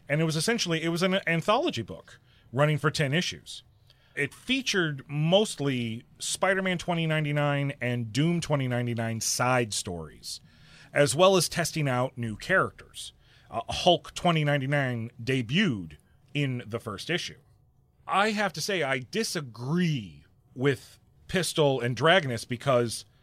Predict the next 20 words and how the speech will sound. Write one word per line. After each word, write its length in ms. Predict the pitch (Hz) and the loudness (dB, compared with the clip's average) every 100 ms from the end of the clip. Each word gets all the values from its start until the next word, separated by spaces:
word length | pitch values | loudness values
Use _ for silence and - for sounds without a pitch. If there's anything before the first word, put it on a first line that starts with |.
| _ _ _ | _ _ _
the 260 | 110 120 147 | -8 0 0
thing 460 | - - 175 190 170 | -2 0 0 2 2
that 260 | 151 131 - _ | 4 2 -2 _
made 460 | 113 120 147 170 147 | -8 -2 0 0 0
me 140 | 151 | -2
such 280 | - 147 143 | 0 0 0
a 80 | 139 | -2
Hulk 260 | 147 151 | 0 0
twenty 280 | - 151 143 | 0 0 2
ninety-nine 520 | 139 139 127 131 127 | 2 0 0 0 -2
fan 480 | 120 139 131 151 175 - - - - _ - | -2 -2 0 -2 -4 -10 -20 -20 -20 _ 0
is 240 | 156 127 | 2 2
the 100 | 123 | -4
cover 480 | - - 202 143 117 | -4 2 2 2 0
of 100 | 104 | 0
that 180 | 123 123 | 0 0
first 360 | - 151 - | 0 -2 0
issue 260 | 160 156 123 | -2 0 -2
of 100 | 107 | 0
Unlimited, 640 | 113 110 139 151 110 101 | -2 0 -2 0 -4 -6